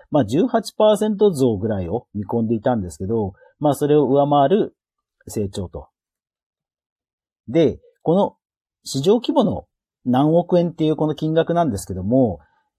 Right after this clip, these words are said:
えー、この後紹介します、えー、関わっている会社、関わっている会社やサービスが、まあ、どのぐらいの規模の売り上げとか、えー、お金のやり取り、流通をさせてるかというところをどんどん足してった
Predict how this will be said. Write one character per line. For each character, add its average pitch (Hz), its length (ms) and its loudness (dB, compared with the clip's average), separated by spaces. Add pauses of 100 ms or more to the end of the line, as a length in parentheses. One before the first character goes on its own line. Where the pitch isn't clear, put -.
(120)
え 90 40 -12
ー、 87 240 -10 (380)
こ 175 140 0
の 214 80 6
後 - 320 0
紹 143 180 0
介 135 220 2
し 147 80 -6
ま 143 120 2
す、 123 380 -2 (160)
え 92 60 -10
ー、 90 100 -10
関 175 300 0
わ 240 80 2
っ 233 120 -6
て - 140 -6
い 98 80 -2
る 78 120 -10
会 147 280 0
社、 175 260 0 (440)
関 151 160 -6
わ 233 160 2
っ - 40 -18
て - 100 -8
い - 20 -2
る 104 80 -2
会 143 260 2
社 151 160 -2
や 160 380 4
サ 254 260 2
ー 247 40 0
ビ 190 100 -6
ス 92 200 -10
が、 135 480 4
ま 147 120 0
あ、 - 20 -2
ど 120 160 0
の 151 140 2
ぐ 165 80 0
ら 175 140 4
い 170 40 -2
の 190 160 -4 (100)
規 208 120 -2
模 147 160 0
の 113 240 0
売 107 80 -6
り 120 100 2
上 120 100 2
げ 123 120 0
と 123 140 -4
か、 120 440 -2 (400)
え - 60 -6
ー、 95 520 -6 (120)
お - 120 -6
金 117 220 0
の 135 240 0
や 117 120 -2
り 127 100 -2
取 95 160 -4
り、 - 100 -12
流 120 180 0
通 120 200 -6
を 113 100 -2
さ 110 160 -6
せ 104 100 -16
て 131 80 0
る 123 120 0
か 101 280 -8
と 175 120 0
い 190 80 0
う 185 60 -2
と 196 120 -2
こ 208 80 2
ろ 147 240 4
を 110 80 0
ど 190 160 2
ん 220 60 0
ど 95 100 -6
ん - 60 -14
足 - 180 -6
し - 40 -18
て 190 120 -2
っ 180 40 -2
た - 300 -8